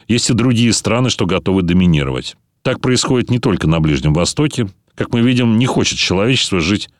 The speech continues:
в согласии. Борьба за влияние продолжается и в двадцать первом веке. О мире во всём мире приходится только мечтать. Впрочем, если Трамп хочет этого добиться, ему можно пожелать удачи.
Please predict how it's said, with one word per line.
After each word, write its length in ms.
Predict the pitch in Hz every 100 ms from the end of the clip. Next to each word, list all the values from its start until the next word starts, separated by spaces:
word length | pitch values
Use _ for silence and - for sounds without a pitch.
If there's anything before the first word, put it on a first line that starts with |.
| _
в 60 | -
согласии. 600 | 104 90 82 - 73 69 _ -
Борьба 380 | 98 123 139
за 120 | 127 127
влияние 480 | 131 127 135 139
продолжается 800 | 120 107 101 101 92 117 104 117
и 20 |
в 40 | 90
двадцать 360 | 87 90 80
первом 340 | - 85 80 71 - _ -
веке. 400 | 78 71 - 65 - -
О 120 | 113
мире 280 | 123 143 143
во 120 | 139
всём 220 | 120 143
мире 400 | 110 113 127 127
приходится 480 | - 90 - 101 -
только 380 | 78 87 - 90 -
мечтать. 560 | 82 - - - - - _ _
Впрочем, 340 | - 92 -
если 240 | 87 76 76
Трамп 320 | 92 101 80 -
хочет 300 | 113 - 110
этого 200 | 95 92
добиться, 480 | 87 87 127 139 98
ему 300 | 85 98 - _
можно 400 | - 92 90 90 69 _ -
пожелать 400 | 82 90 92 -
удачи. 480 | 98 101 - 69